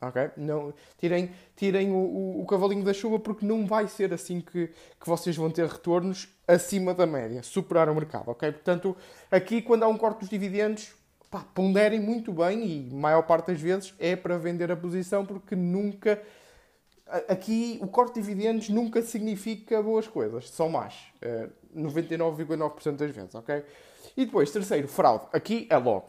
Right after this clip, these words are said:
não é? Mas aqui, o que é que podemos fazer, eh, antecipada-, antecipadamente? Se-,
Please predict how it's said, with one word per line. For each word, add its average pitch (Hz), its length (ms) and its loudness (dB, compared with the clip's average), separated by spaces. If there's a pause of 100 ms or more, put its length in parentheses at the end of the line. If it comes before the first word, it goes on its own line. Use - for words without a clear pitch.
não 131 160 0
é? 143 220 -2
Mas 160 240 2
aqui, 226 520 2 (440)
o 190 80 -4
que 233 100 4
é 226 60 8
que 233 440 0 (280)
podemos 196 280 2
fazer, 160 540 0
eh, 123 300 0
antecipada-, 139 640 2
antecipadamente? 156 1000 2
Se-, 165 320 -4